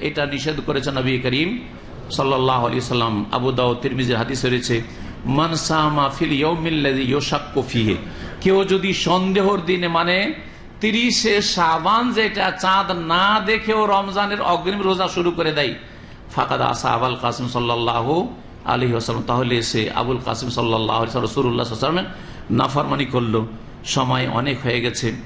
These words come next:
এখানে আমার আলোচনা শেষ করছি। আশা করি আপনারা তৌহিদের সাথে সুন্নতের অনুসারী হবেন, শিরক থেকে তওবা করবেন, যাদের মধ্যে শিরক রয়েছে, বিদআত থেকে তওবা করবেন। শিরক বিদআত থেকে যদি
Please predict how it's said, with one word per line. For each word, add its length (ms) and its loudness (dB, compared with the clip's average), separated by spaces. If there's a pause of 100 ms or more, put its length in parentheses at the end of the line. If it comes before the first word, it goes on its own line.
(340)
এখানে 420 0
আমার 280 0
আলোচনা 440 0
শেষ 240 -2
করছি। 380 -2 (380)
আশা 280 0
করি 340 0
আপনারা 460 0 (1040)
তৌহিদের 440 2
সাথে 380 -2 (380)
সুন্নতের 460 0
অনুসারী 420 0
হবেন, 380 0 (540)
শিরক 420 2
থেকে 200 2
তওবা 340 2
করবেন, 380 0
যাদের 240 0
মধ্যে 200 0
শিরক 360 -2
রয়েছে, 320 0 (360)
বিদআত 400 0
থেকে 180 0
তওবা 360 2
করবেন। 440 0 (340)
শিরক 420 2
বিদআত 500 0
থেকে 140 0
যদি 200 0